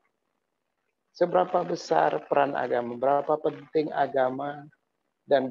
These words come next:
berkontribusi pada penanggulangan covid. Belum ada studi. Ah, disitulah namanya kritik atas literatur. Oleh karena itu kita bilang di bawah, ya,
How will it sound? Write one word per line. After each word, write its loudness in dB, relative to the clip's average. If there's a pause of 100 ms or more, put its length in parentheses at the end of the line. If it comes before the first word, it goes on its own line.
berkontribusi -2
pada 0
penanggulangan -4
covid. -6
Belum 2
ada 2
studi. -2 (560)
Ah, 2
disitulah 2 (400)
namanya 2 (160)
kritik -2
atas -6
literatur. -10 (1600)
Oleh -6
karena -4
itu 0
kita 0
bilang 4
di 2
bawah, 4 (240)
ya, -8